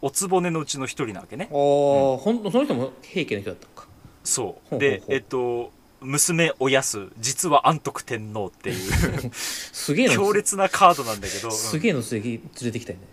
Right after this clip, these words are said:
Speaker 1: だからまあ、言ってしまえば、この三人っていうのは町人の一家に身をやつして、
Speaker 2: うん。
Speaker 1: えっと、まあ、義経たちを待ち受けていたっていうことなんだよね。
Speaker 2: うんうんうん。
Speaker 1: うん。で、知盛は、えっと、その、お、障子で区切られた屋台から出てきて、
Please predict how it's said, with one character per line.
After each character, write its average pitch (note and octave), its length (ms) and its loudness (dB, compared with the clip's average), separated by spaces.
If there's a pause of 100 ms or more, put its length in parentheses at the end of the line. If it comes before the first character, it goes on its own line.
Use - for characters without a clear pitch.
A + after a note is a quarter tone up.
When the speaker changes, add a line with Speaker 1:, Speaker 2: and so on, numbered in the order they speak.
(400)
Speaker 1:
だ G#3+ 100 4
か G3 80 6
ら D#3+ 60 2
ま G#3 140 10
あ、 - 80 4 (280)
言 F3 80 -6
っ - 40 -20
て B3+ 100 -6
し - 100 -4
ま C#4 120 2
え B3 60 2
ば、 C3 340 6
こ F3 100 -4
の F#3+ 80 -2
三 G3+ 320 2
人 A3 140 -6
っ - 20 -16
て C#3 140 -6
い C3 40 -2
う B2+ 40 -4
の B2 100 -6
は A2+ 80 -2
町 G#3+ 320 0
人 G#3 320 -4
の G3+ 120 -6
一 - 180 -8 (100)
家 B2 140 -2
に G#2+ 120 -8
身 A2+ 140 -2
を C3+ 100 2
や C3 120 0
つ - 140 -6
し - 100 -6
て、 F#3 320 0
Speaker 2:
う B2 80 -4
ん。 A2+ 80 -6 (240)
Speaker 1:
え B2+ 100 0
っ B2 60 -4
と、 A2+ 420 -4
ま A#2+ 80 0
あ、 A2+ 40 0
義 C3+ 200 -2
経 D3 220 -4
た A#2 100 -2
ち D3+ 140 -2
を B2+ 60 2
待 A2 220 -6
ち F3+ 100 -2
受 F3+ 160 -2
け - 60 -4
て G#2+ 80 -6
い F#2+ 80 -6
た F#2 120 -10
っ - 20 -12
て - 160 -16
い - 20 -8
う - 40 -12
こ G#2 100 -12
と F#2+ 120 -16
な F2+ 100 -10
ん E2 60 -14
だ - 80 -18
よ E2 60 -16
ね。 G#3 180 -6
Speaker 2:
う - 40 -14
ん - 40 -10
う - 20 -6
ん A#2+ 40 -4
う A#2 40 -4
ん。 A2+ 40 -4
Speaker 1:
う G#2+ 200 -6
ん。 G2 340 -8 (480)
で、 G3 320 2
知 E3+ 100 -6
盛 D3 360 -2
は、 A2 400 2
え G#2+ 40 -4
っ G#2+ 40 -8 (100)
と、 F#2+ 480 -10 (500)
そ - 160 -8
の、 B2 280 -4 (240)
お、 A#2 400 -4
障 D3+ 260 -2
子 C#3+ 80 -8
で D3 80 -4
区 C3+ 160 -12
切 D#3 100 -6
ら F3+ 120 4
れ C#3+ 60 0
た G#2+ 100 -4
屋 A#2 160 -2
台 G#2+ 200 -4
か - 120 -12
ら F2+ 100 -8
出 G#2+ 140 -12
て F#2+ 100 -14
き - 100 -18
て、 C3+ 340 -4